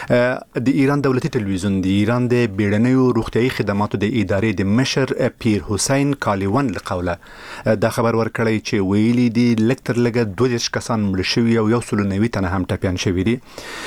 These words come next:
البته د تهران په ګډون د ایران په یو شمېر نورو ښارونو کې چې د قاسم سلیماني او په برید کې له هغه سره د وژل شوو نورو کسانو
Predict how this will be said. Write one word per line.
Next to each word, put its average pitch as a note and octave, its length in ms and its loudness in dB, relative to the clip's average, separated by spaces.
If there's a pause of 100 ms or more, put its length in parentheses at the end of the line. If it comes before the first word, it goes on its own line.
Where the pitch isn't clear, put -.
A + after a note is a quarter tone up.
(260)
البته C#3+ 260 2
د C#3 400 0
تهران C3 320 0
په C#3 100 -2
ګډون C3 260 2
د A#2+ 40 2
ایران B2+ 260 2
په B2+ 120 -2
یو B2+ 100 2
شمېر B2+ 200 0
نورو C3+ 240 4
ښارونو B2+ 320 0
کې A#2+ 120 -2
چې - 80 -4
د A2+ 60 0
قاسم B2 720 0 (120)
سلیماني G#2 760 2
او C#3+ 140 0
په C#3 140 -2
برید A#2 220 -4
کې - 100 -2
له A#2+ 100 2
هغه B2 160 2
سره A#2+ 200 0
د G#2 80 -4
وژل F#2 260 0
شوو C3+ 360 2
نورو C3+ 300 2
کسانو F#2 480 -4